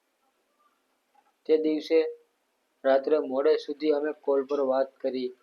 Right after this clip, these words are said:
કે, "તું મુસ્લિમ છોકરી છે તો મારી સાથે વાત કેમ કરે છે?" તે બોલી, "તમે દેખાવમાં પ્રોફેશનલ લાગો છો અને મને આવા પસંદ છે, બાકી અમારામાં તો ટોપી ને દાઢીવાળા જ વધારે હોય છે,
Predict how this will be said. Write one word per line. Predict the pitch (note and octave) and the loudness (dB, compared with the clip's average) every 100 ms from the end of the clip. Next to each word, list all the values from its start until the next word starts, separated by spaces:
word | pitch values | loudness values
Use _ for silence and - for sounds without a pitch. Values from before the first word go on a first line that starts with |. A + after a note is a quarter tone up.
| _ - | _ -10
કે, | |
"તું | C#3 D3 C#3 | -6 -6 -6
મુસ્લિમ | B2+ - D3 C#3+ | -12 -8 -4 -4
છોકરી | C#3+ C3+ C3 C#3 C#3+ | -6 -10 -6 -6 -6
છે | - C#3+ C3+ | -4 -6 -4
તો | - | -8
મારી | C3 B2+ C#3 C#3+ | -6 -4 -4 -2
સાથે | C#3 C3+ C#3+ | -4 -6 -4
વાત | B2+ C3+ - - | -2 -2 -6 -6
કેમ | D3 D3 | -4 -4
કરે | C#3 B2+ C3 | -6 -4 -4
છે?" | B2+ B2+ A#2+ _ _ _ _ - | -6 -10 -10 _ _ _ _ -4
તે | C#3 | -2
બોલી, | C3+ C#3 C#3 C3 - _ _ - | 0 0 0 -2 -6 _ _ -4
"તમે | C#3+ C#3+ | -4 -2
દેખાવમાં | C3+ C3 C#3+ C#3+ D3 | 0 -2 0 0 -2
પ્રોફેશનલ | C#3 C#3 B2+ C#3+ C3+ D3 C#3+ | -4 -4 -4 -6 -8 -6 0
લાગો | C#3 C3+ C#3+ C#3+ | 2 2 2 0
છો | - D3 D3 _ _ _ - | -2 -6 -6 _ _ _ -10
અને | C#3 C#3 | -4 -4
મને | C#3 C#3+ | -4 -4
આવા | D3 C3+ C#3 C#3 | -6 -2 -2 0
પસંદ | C#3 - C#3+ C3 | -4 -6 -8 -8
છે, | - C3+ B2+ _ _ _ _ _ - | -12 -12 -12 _ _ _ _ _ 0
બાકી | C3 - C#3+ C#3 _ _ | 0 0 -4 -4 _ _
અમારામાં | C#3 C3+ C3+ C#3 C#3 C3+ | -2 0 2 0 -4 -4
તો | C3+ | -4
ટોપી | C3 C3 B2+ - C#3 | -4 -4 -4 -2 -2
ને | C3+ | -2
દાઢીવાળા | C3+ C3 C#3 C3 C3+ C3+ | -2 -2 -2 0 2 0
જ | C3 | 0
વધારે | B2+ C3 C3 B2+ | -2 -2 -2 -2
હોય | - B2+ B2 | -4 -8 -10
છે, | - B2 | -10 -14